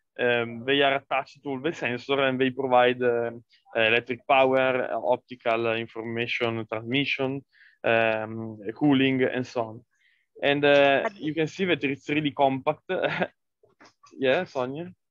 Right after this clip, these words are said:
Speaker 2: Uh, no, no, uh, the, what I want to say, okay, you were just, uh, stressing the cable. Let's say this, uh, is the electronic, what we call the front-end electronic. This is, uh, really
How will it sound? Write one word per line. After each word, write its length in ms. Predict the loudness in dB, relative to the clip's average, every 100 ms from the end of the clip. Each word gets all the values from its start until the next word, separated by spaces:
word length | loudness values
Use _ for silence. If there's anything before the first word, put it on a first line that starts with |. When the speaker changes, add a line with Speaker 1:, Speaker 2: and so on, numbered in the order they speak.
| _
Speaker 2:
Uh, 80 | -4
no, 220 | 0 0
no, 100 | 2
uh, 340 | 0 2 0 0
the, 220 | -2 0
what 160 | 0
I 60 | 0
want 280 | -2 -2 -4
to 100 | -12
say, 340 | _ -4 -2
okay, 260 | -4 -4 -6
you 100 | -2
were 220 | -2 -4
just, 340 | -2 -4 -2
uh, 80 | -6
stressing 640 | -8 -4 -4 -4 -4 -4
the 100 | -4
cable. 500 | -4 -4 -2 -2 -4 _ -20 -8
Let's 180 | -6 -4
say 180 | -2 -2
this, 460 | -2 -2 -2 -4 -2
uh, 200 | -2 -2 _ _ -6
is 260 | -4 -4
the 100 | -2
electronic, 800 | 0 0 -4 -2 0 0 0 -4 -4
what 260 | -2 -2 -4
we 100 | -6
call 160 | -4 -2
the 140 | -4
front-end 580 | -2 -2 -2 0 0 2
electronic. 600 | 0 0 0 0 -2 -8 -6 -6
This 240 | -2 -2 0
is, 200 | -4 -2 -2
uh, 60 |
really 460 | -2 0 0 -2